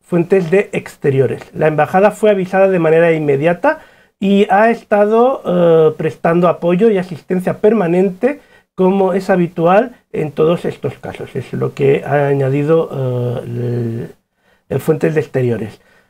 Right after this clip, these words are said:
Eh, la, eh, Media Luna Roja fue alertada de, de un apuñalamiento en el Parque del Rey Abdullah, en la zona de Alma-, eh, Almalaz,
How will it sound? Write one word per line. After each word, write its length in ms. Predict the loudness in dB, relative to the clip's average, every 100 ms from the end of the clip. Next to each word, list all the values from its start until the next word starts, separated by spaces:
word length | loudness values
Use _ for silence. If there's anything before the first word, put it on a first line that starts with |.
| _ 0
Eh, 300 | 2 2 0
la, 480 | 2 4 6 4 2
eh, 360 | 0 2 2 2
Media 240 | 4 4
Luna 240 | 6 4
Roja 420 | 4 2 4 4 2
fue 240 | 0 0
alertada 600 | 2 2 0 0 2 2
de, 440 | 4 2 2 -2
de 200 | 0 0
un 160 | 2 0
apuñalamiento 680 | -2 -2 0 2 0 0 2
en 80 | 0
el 100 | 0
Parque 340 | -6 -4 -2
del 220 | 0 0
Rey 300 | 2 2 0 -6
Abdullah, 640 | -8 -2 0 4 2 0 _ _ _
en 200 | -2 2
la 80 | 2
zona 320 | 0 0 0
de 240 | 2 0 0
Alma-, 680 | -2 -2 0 -2 -2 -2 -4 _ -4
eh, 240 | -2 -2 -2
Almalaz, 960 | 2 2 0 -2 2 4 4 2 -2